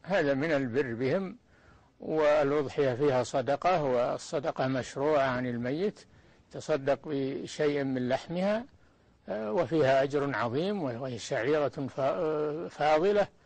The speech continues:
ففيها خير ل-، للأحياء وللأموات، يضحى عن الأحياء ويضحى عن الأموات أيضًا،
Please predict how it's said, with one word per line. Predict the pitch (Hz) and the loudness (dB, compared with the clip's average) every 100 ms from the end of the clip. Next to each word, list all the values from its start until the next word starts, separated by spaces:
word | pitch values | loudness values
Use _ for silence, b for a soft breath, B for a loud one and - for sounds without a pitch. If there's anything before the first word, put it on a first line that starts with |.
| b b b b - | b b b b -8
ففيها | 156 202 220 135 | -6 -2 0 0
خير | - 170 151 | 2 4 4
ل-، | 139 123 120 135 | 2 2 2 2
للأحياء | 143 147 185 196 208 214 | 0 0 -2 2 4 4
وللأموات، | 214 214 202 214 202 196 190 113 - - - - | 4 4 2 2 2 2 2 0 -4 -18 -20 -12
يضحى | 196 262 208 - 170 | -6 2 2 2 0
عن | 135 170 | 2 0
الأحياء | 180 170 185 208 220 240 - | 0 0 0 2 2 2 0
ويضحى | 220 247 220 196 - | 0 2 4 4 2
عن | 165 170 | 2 2
الأموات | 156 151 139 135 117 - | 2 2 2 0 -2 -2
أيضًا، | 113 107 | -4 -6